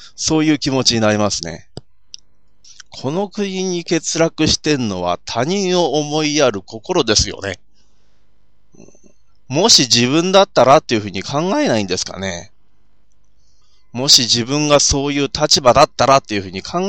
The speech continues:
えないんですかね。考えないんですかっていうふうにね、その、お、お役人とかね、国会議員とかにね、まあ聞くとね、多分こういうふうにね、返答すると思いますよ。いや、もしね、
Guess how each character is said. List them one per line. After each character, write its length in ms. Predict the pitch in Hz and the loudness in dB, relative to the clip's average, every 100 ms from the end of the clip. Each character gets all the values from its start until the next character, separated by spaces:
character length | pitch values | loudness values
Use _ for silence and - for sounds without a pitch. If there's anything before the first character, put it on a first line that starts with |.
| 220 | 2
え 40 | |
な 120 | 185 | 2
い 80 | 113 | 0
ん 20 | |
で 80 | 95 | -2
す 80 | - | -6
か 140 | 80 | -8
ね。 260 | 78 62 - - - - - - - - - - - - - - - | -14 -18 -20 -20 -20 -20 -20 -20 -20 -20 -20 -20 -20 -20 -20 -10 -2
考 100 | 202 214 226 | 0 4 4
え 80 | 214 | 4
な 140 | 190 | 2
い 40 | |
ん 40 | 185 | 2
で 100 | 190 | 2
す 100 | - | 4
か 120 | 240 | 4
っ 60 | 220 | 4
て 140 | 123 | 0
い 40 | |
う 40 | 110 | -2
ふ 40 | |
う 60 | 95 | -2
に 80 | 90 | -2
ね、 260 | 110 131 - - - | -2 -4 -10 -20 -20
そ 200 | - 156 | -8 -4
の、 220 | 139 135 104 | 0 0 2
お、 480 | 101 90 87 - - - - - | 0 0 -4 -8 -14 -20 -18 -6
お 120 | 120 | 2
役 260 | 123 - 131 | 2 4 2
人 160 | 127 | 0
と 140 | 113 107 | 0 -2
か 100 | 90 | -4
ね、 220 | 98 110 - - - | -8 -10 -20 -20 -16
国 120 | 117 | -6
会 280 | - 123 117 | 2 2 2
議 100 | 123 | 0
員 340 | 117 104 78 - | 0 -2 -6 -8
と 100 | - | -8
か 140 | - | -6
に 100 | 90 | -8
ね、 280 | 98 113 - - - - - - - - | -8 -10 -14 -20 -20 -20 -20 -20 -20 -6
ま 140 | 139 | -2
あ 40 | 117 | -2
聞 200 | - - | -4 -10
く 120 | - | -6
と 160 | - 135 | -2 0
ね、 280 | 143 156 - - - - - 127 | -2 -4 -14 -20 -20 -18 -12 2
多 140 | 180 | 2
分 160 | 139 107 | 2 -2
こ 180 | 101 147 | -2 0
う 60 | 147 | 0
い 40 | |
う 40 | |
ふ 120 | 147 170 | 0 -2
う 40 | |
に 140 | 110 | -2
ね、 240 | 92 98 120 | -2 -6 -8
返 160 | 120 113 | -8 -2
答 140 | 123 | -2
す 120 | - | -2
る 120 | 117 | -4
と 80 | 104 | -4
思 100 | 101 | -4
い 60 | 101 | -2
ま 120 | 98 | -2
す 120 | - | -4
よ。 160 | - - - - - - - - - - - - | -8 -18 -20 -20 -20 -20 -20 -20 -20 -20 -20 -14
い 60 | - | -6
や、 80 | 95 | -2
も 180 | 123 180 | 2 4
し 180 | - | 4
ね、 300 | 101 95 160 | 4 -2 -4